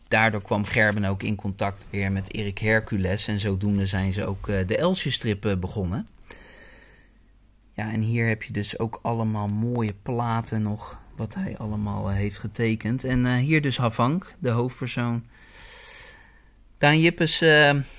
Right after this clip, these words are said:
signeerde ook vaak onder zijn naam Danier. Daar kunnen jullie hem ook, eh, nog van kennen. En hier zie je dus allemaal, eh,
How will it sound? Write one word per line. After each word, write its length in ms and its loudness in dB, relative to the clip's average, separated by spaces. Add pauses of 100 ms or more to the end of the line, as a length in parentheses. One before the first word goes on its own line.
(420)
signeerde 480 4
ook 120 4
vaak 280 2
onder 260 0
zijn 260 0
naam 360 2
Danier. 720 4 (2250)
Daar 240 -2
kunnen 260 -2
jullie 200 0
hem 120 0
ook, 280 -4
eh, 180 -2
nog 240 -2
van 220 -4
kennen. 380 -4 (1120)
En 140 -4
hier 200 0
zie 140 -8
je 80 -4
dus 260 -8
allemaal, 540 -4
eh, 160 -4